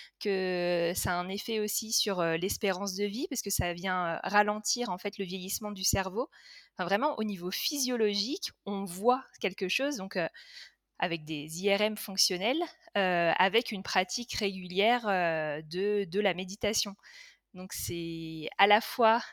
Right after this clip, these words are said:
un bénéfice qu'on peut ressentir, oui, dans son corps,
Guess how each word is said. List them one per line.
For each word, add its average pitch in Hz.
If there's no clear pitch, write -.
un 190
bénéfice 208
qu'on 196
peut 190
ressentir, 202
oui, 208
dans 202
son 196
corps, 240